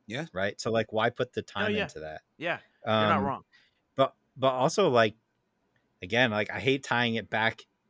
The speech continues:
Speaker 2: into college football all the time, but they're already talking about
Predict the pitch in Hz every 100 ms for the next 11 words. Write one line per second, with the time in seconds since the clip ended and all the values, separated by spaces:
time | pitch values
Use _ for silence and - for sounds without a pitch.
0 | _ - 127 127 - 131 120 - 165 165
1 | 143 117 110 - 113 110 117 131 135 120
2 | 147 135 - 139 151 131 120 110 107 104